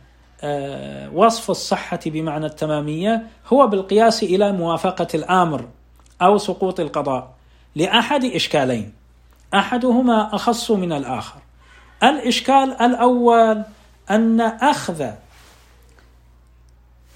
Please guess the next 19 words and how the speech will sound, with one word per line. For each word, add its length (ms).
موافقة 680
الأمر 480
في 280
منشأ 500
انتزاع 500
عنوان 440
الصحة 600
الذي 600
يكون 440
ذلك 380
المنشأ 540
قيدا 600
في 300
محل 400
النزاع، 640
عندما 380
يقال 340
أن 220
الأسامي 720